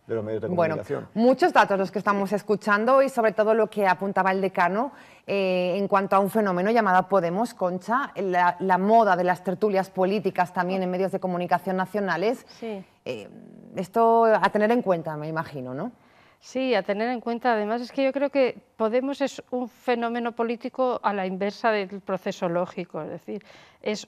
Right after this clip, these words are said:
Speaker 3: un personaje muy mediático que acaba consiguiendo un entorno, eh, muy favorable y acaba creando un partido político, con lo cual ya, eh, se ha, se ha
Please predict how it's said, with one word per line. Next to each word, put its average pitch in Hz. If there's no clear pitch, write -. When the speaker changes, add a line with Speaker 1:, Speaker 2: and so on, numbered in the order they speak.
Speaker 3:
un 240
personaje 226
muy 254
mediático 302
que 220
acaba 208
consiguiendo 226
un 196
entorno, 247
eh, 170
muy 208
favorable 277
y 233
acaba 233
creando 233
un 220
partido 190
político, 220
con 165
lo 165
cual 202
ya, 180
eh, 165
se 180
ha, 170
se -
ha 185